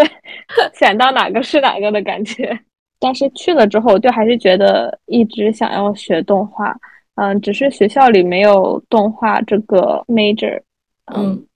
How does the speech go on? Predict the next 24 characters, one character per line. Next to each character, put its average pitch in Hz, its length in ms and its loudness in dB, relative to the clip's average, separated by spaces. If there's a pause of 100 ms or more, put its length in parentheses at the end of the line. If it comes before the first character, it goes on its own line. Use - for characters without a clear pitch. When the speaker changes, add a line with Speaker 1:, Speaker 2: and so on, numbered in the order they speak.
(120)
Speaker 1:
学 240 60 -6
校 269 140 2
里 254 100 2
有 190 120 4
一 185 100 4
个 226 140 0
项 277 380 -2
目， 202 160 0
就 208 120 -8
是 233 80 -2
一 277 180 -6
年 190 400 -2
的 208 240 4
一 196 100 0
个 202 460 2
动 233 180 0
画 226 260 -2
项 226 320 -2
目 202 200 -4
需 - 160 -4
要 208 180 4
考 - 440 -2
进 214 220 -2
去， - 320 -8